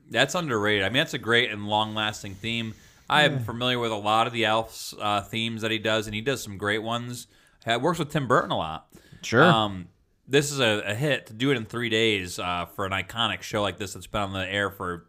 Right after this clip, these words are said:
Speaker 1: thirty plus years. Um, that's underrated.
Speaker 2: It is. I think, if anything, it's iconic at this point.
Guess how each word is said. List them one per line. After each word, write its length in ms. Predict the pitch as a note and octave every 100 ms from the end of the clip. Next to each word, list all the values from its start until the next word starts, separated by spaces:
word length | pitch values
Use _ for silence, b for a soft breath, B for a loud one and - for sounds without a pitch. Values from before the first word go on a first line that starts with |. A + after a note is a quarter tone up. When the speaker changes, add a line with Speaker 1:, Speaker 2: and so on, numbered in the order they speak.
| _ -
Speaker 1:
thirty 440 | A2 G#2+ G2 F2+ _ _
plus 320 | - G2 -
years. 460 | G2+ G2+ F#2+ F2+ -
Um, 400 | F2+ F2 D#2+ D#2 _ _ _ -
that's 180 | A2+ -
underrated. 480 | F2+ D2 C#2 C2+ C#2 _ _ _ -
Speaker 2:
It 160 | E3
is. 520 | C3 G2+ F#2 - - -
I 100 | C3+
think, 380 | C3 D3 A#2+ - b b b b b b
if 160 | - B2
anything, 340 | C3 A#2+ A#2
it's 140 | G#2 G2
iconic 480 | G2 G2 F2+ F2+ F2+
at 100 | E2+
this 140 | F2
point. 320 | - F2+ F2+